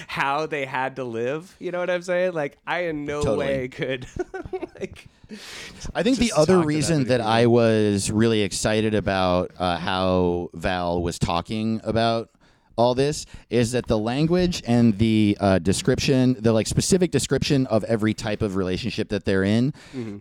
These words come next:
Speaker 2: really makes me feel safe about them as a polyamorous dater. And I, like, I just, as someone who is, like, I'm very much monogamous. I've dated poly people and I, I cou-, couldn't do it. And they were, uh,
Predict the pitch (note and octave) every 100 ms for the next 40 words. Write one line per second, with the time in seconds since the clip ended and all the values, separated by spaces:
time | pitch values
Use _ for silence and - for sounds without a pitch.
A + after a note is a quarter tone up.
0 | - A2+ D#3+ F#3 F3+ D3+ C#3 C3 - A#2+
1 | - B2+ A2 - - G#2+ A2 - A2 G#2
2 | F#2+ G2+ F#2+ G#2+ G#2+ G2 G2 F#2 F#2+ G2
3 | F#2 F2 F2+ F2+ D#2 - F2 D3 F3 A#2
4 | G#2 G#2+ A2+ G2+ A#2+ C#3+ F#3+ F3 - -
5 | - B2 E3 - F#3 E3+ D3+ C3 A2+ A2+
6 | G2+ - - _ _ - D3 D3 D#3+ F3+
7 | E3+ C#3+ - A#2 A2+ A#2+ A#2+ A2+ - -
8 | - G#2+ G#2 A#2 A2+ A2 A2 G#2 G2+ G#2+
9 | F#2 G2+ F#2 F2+ F2+ F2+ E2+ E2 - -
10 | E2 - - F#2+ - A2 F2 E2 F#3+ G3
11 | - C3+ C3+ B2+ A2+